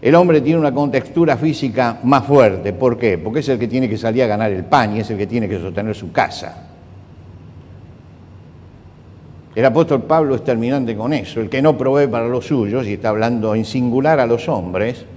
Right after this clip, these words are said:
ha negado la fe. Y es peor que un incrédulo.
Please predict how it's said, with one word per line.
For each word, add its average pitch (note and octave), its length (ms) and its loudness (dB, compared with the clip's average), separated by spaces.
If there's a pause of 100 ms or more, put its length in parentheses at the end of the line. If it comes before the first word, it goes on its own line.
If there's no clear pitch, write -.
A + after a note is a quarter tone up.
(160)
ha C#3+ 140 4
negado C#3 360 6
la A2+ 140 0
fe. A#2 260 -4 (1120)
Y B2 80 0
es A#2+ 40 -2
peor B2+ 160 2
que B2 80 0
un A#2 80 2
incrédulo. A2 640 -2